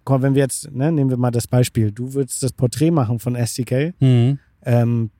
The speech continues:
Speaker 1: wird wahrscheinlich auch ein cooles Porträt machen und ich würde wahrscheinlich
Speaker 2: Versuchst das jetzt wieder zu retten, dass du mich
Speaker 1: Nein,
Speaker 2: gerade
Speaker 1: nein,
Speaker 2: in die
Speaker 1: nein, nein, nein, nein,
Speaker 2: Festivalfotografen-Ecke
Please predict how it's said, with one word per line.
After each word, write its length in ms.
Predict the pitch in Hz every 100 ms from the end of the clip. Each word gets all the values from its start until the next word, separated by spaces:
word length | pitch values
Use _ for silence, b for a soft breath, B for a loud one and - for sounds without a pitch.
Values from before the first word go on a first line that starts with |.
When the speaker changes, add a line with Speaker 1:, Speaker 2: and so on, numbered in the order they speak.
| _ -
Speaker 1:
wird 380 | 107 117 - -
wahrscheinlich 380 | 120 120 131 123
auch 80 |
ein 80 | 113
cooles 320 | - 170 151
Porträt 380 | - 117 - 120
machen 340 | 113 123 156 165
und 280 | 131 127 -
ich 240 | 131 -
würde 180 | 139 131
wahrscheinlich 340 | 123 135 127
Speaker 2:
Versuchst 200 | 113 131
das 100 | 139
jetzt 120 | 123 120
wieder 140 | 127
zu 120 | -
retten, 220 | 120 135 131
dass 160 | 120
du 60 | 123
mich 40 |
Speaker 1:
Nein, 100 | 156
Speaker 2:
gerade 180 | 202 196
Speaker 1:
nein, 80 | 170
Speaker 2:
in 40 |
die 0 |
Speaker 1:
nein, 0 |
nein, 500 | 180 - 127 120 143
nein, 0 |
nein, 100 | 185
Speaker 2:
Festivalfotografen-Ecke 100 | 117